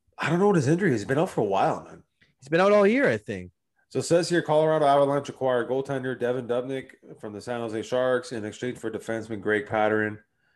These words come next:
Speaker 1: and a fifth round pick in the twenty twenty-one N H L draft. Greg Pateryn.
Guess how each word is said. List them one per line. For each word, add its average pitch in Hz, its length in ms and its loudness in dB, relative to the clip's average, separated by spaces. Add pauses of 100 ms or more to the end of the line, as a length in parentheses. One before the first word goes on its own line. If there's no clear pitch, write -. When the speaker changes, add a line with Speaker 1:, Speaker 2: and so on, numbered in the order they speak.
(300)
Speaker 1:
and 101 260 0
a 95 60 0
fifth 113 360 -2
round 98 260 -2
pick 101 260 0
in 101 80 -4
the 92 60 -6
twenty 101 240 -6
twenty-one 98 420 -6
N 92 120 -4
H 90 160 -8
L 92 100 -6
draft. 92 460 -12 (1300)
Greg 104 240 -2
Pateryn. 85 460 -8